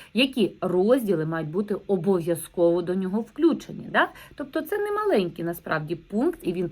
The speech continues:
щороку доповнюється якимось змінами та доповненнями. Тут, зокрема, і гарантії компенсації пільги, і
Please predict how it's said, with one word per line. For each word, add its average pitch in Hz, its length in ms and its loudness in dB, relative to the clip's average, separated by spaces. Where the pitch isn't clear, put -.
щороку 330 540 0
доповнюється 262 1000 -4
якимось 185 540 -2
змінами 190 520 -2
та 214 120 -2
доповненнями. 165 800 -4
Тут, 277 300 -2
зокрема, 190 500 0
і 233 260 -2
гарантії 180 500 0
компенсації 160 760 -6
пільги, 233 640 -4
і 151 300 -6